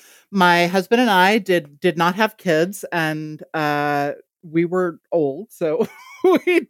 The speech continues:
kind of thought that that ship had sailed. And, uh, I got a call one night from my, uh,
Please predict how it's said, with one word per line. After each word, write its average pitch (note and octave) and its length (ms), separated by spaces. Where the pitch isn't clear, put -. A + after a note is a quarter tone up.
kind C4 220
of B3+ 140
thought A#3 220
that A#3+ 100
that G#3 220
ship A3+ 240
had A#3 140
sailed. F#3 380
And, A#3 400
uh, G3 240
I G3 80
got G#3 160
a - 60
call E4+ 340
one F#3+ 240
night E3+ 360
from F3 600
my, D3+ 920
uh, D3 240